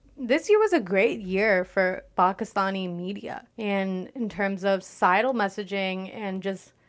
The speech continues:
cinematic experiences. Mala Jat is, like, the best box office record that any Pakistani film has made. It is like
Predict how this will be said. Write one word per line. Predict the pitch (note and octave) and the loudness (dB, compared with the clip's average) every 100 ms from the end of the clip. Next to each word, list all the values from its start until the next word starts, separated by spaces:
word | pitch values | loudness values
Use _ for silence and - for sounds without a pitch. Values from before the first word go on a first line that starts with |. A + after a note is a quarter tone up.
| _ _ | _ _
cinematic | - - A3 A3 F#3+ F#3+ G3 | -6 0 0 4 4 4 2
experiences. | G3 - - F3 E3+ F3+ F#3+ F#3+ A3+ B3+ C4 | -4 -10 -6 -2 0 0 -2 -2 0 0 -2
Mala | G3 F#3+ F#3+ F#3+ | 0 2 4 2
Jat | F3+ F#3+ F#3+ F#3 - | 2 6 6 4 -2
is, | - A#3 F3+ | -8 -6 -2
like, | A3+ F3+ | 0 4
the | G#3+ | 2
best | F3+ G3+ G3+ - F#3+ | 4 4 4 2 0
box | G3 F#3+ G3 G3+ | 4 4 4 0
office | F#3+ G3+ F3+ | 0 0 -4
record | F3+ F3 F#3+ G3+ A3 A#3 | -2 -2 -2 -6 -6 -2
that | G#3 G3 | 2 2
any | G#3 G3 | 2 -6
Pakistani | F#3+ F#3 F#3+ - F#3 F#3 | 0 0 0 -2 -2 0
film | G3 F#3+ | -4 -4
has | G3 F3+ | -6 -6
made. | E3 D#3+ G3 - | -4 -4 -6 -6
It | G#3+ | -2
is | G3+ G3+ F#3+ - - | 2 2 0 -6 -16
like | A3+ G#3 F#3+ F#3+ - | 0 2 2 0 -12